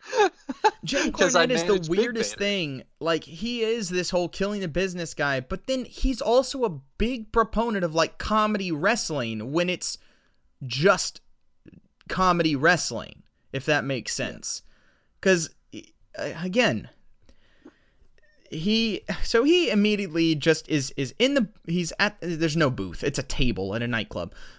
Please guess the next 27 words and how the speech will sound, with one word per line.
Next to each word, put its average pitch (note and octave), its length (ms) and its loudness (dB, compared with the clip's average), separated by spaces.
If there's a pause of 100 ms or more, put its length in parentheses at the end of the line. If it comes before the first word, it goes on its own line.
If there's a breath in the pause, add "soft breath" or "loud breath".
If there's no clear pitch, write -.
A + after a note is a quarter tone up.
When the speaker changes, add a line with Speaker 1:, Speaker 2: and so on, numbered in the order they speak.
(120 loud breath)
Speaker 2:
Um, D3 380 4
he, A3 440 8
he's A#3 340 0
there G3 220 4
and F#3 120 2
he D4 260 4
is A#3+ 100 0
just G#3 200 -6
yelling D#3+ 500 4
away. F2+ 420 -2
He's D#3 200 -2
just F3+ 220 0
yelling C#4+ 440 0
away E3 420 6
at D#3 140 2
what E3 120 4
a - 40 2
pain G#3+ 480 2
Masquerita D3 720 0
has A#2+ 180 0
been G#2 380 -4 (320 soft breath)
this B2+ 180 0
whole G3+ 240 4
time. D#3+ 480 2 (240 soft breath)
He A#3+ 280 12
is A3+ 140 -2
making F3+ 460 -2